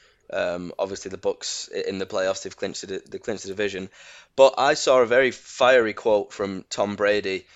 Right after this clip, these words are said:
Basically, someone asked him if, if they, you know, they were gonna be sitting and not bothering, and he said, "No, absolutely not. You know, it's fine for some guys, not for me. He set the standards, it's his job." And obviously for, for Brady, you know, he's forty-five, how many games has he got left?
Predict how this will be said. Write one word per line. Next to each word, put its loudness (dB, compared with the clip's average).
Basically, 0
someone 0
asked -2
him -6
if, -10
if -14
they, -8
you -10
know, -4
they -8
were -6
gonna -8
be -10
sitting -4
and -8
not -4
bothering, -6
and -10
he -12
said, -8
"No, -4
absolutely -6
not. -4
You -10
know, -2
it's -6
fine -2
for -12
some -6
guys, -4
not -6
for -8
me. -6
He -14
set -4
the -12
standards, -6
it's -14
his -14
job." -2
And 2
obviously -2
for, -20
for -14
Brady, -4
you -8
know, -8
he's -10
forty-five, -6
how -10
many -12
games -10
has -14
he -14
got -8
left? -4